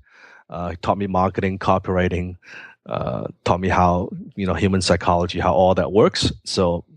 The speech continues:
I would say, and Alan actually gave me the name. My name at the time was actually Daniel. That was my name, Daniel Locke. And one day I was sitting in his car and we were driving and he said, "You know what? You should make your name shorter.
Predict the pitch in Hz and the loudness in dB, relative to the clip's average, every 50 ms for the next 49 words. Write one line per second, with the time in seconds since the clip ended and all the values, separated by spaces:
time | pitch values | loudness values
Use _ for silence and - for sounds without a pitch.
0 | _ - - 87 92 90 85 80 - - - - - 92 85 82 85 85 - - | _ -4 -2 0 0 0 -2 -4 -6 -8 -8 -4 0 2 2 2 0 -2 -4 -2
1 | - 110 110 110 107 - - 123 135 156 160 151 147 151 - 143 135 120 127 120 | 2 2 2 2 2 0 2 4 4 6 6 6 4 4 2 0 0 2 2 2
2 | 117 - 110 110 98 95 90 90 90 87 87 85 87 95 113 131 131 123 120 123 | 0 0 -2 -6 -6 -6 -6 -6 -8 -8 -8 -6 -2 2 2 4 4 4 4 4
3 | 127 123 110 95 87 - - 92 92 90 - - 113 104 98 90 82 82 85 90 | 4 4 2 0 -2 -6 -6 -6 -6 -6 -4 -2 0 0 2 0 0 -2 -6 -8
4 | - - - - - - - - 95 95 90 - 95 95 - - 107 95 95 98 | -12 -16 -20 -20 -20 -14 -2 2 2 4 4 4 4 2 2 2 2 2 2 2
5 | 95 - 104 95 92 92 87 85 80 69 - - - _ _ _ _ _ _ - | 2 2 2 4 4 2 0 -2 -4 -8 -8 -12 -16 _ _ _ _ _ _ 0
6 | - - 98 95 - 85 80 80 82 80 71 76 90 _ _ _ _ _ _ _ | 2 2 2 2 0 -2 -4 -4 -4 -6 -6 -8 -12 _ _ _ _ _ _ _
7 | - 101 98 98 101 101 95 92 85 82 78 73 71 71 - - - _ _ _ | 2 4 4 4 4 4 2 0 0 -2 -4 -6 -6 -8 -14 -16 -20 _ _ _
8 | _ _ _ _ _ _ _ _ - - - - - 90 95 95 95 92 92 92 | _ _ _ _ _ _ _ _ -16 -14 -14 -6 -2 2 4 6 6 4 4 4
9 | 101 113 113 110 113 104 101 101 90 95 92 95 90 - - 107 101 98 92 92 | 2 2 2 4 4 4 4 4 4 2 0 0 0 0 0 0 0 0 -2 -4
10 | 85 - - - 92 90 90 90 90 90 90 90 90 90 90 90 - - 90 90 | -6 -6 -4 -2 0 2 2 2 2 0 -2 -4 -4 -4 -4 -4 -4 0 2 2
11 | 87 87 87 82 90 87 87 85 85 90 87 - 95 95 110 127 143 135 139 139 | 4 2 2 0 -4 -6 -8 -8 -8 -8 -4 -2 0 2 4 4 4 6 4 4
12 | 131 120 120 104 104 101 98 95 90 90 92 90 87 - - 92 85 80 76 69 | 4 2 2 0 -2 -2 -2 -2 -2 -2 -2 -2 -4 -4 -4 -2 -4 -4 -4 -8
13 | - | -12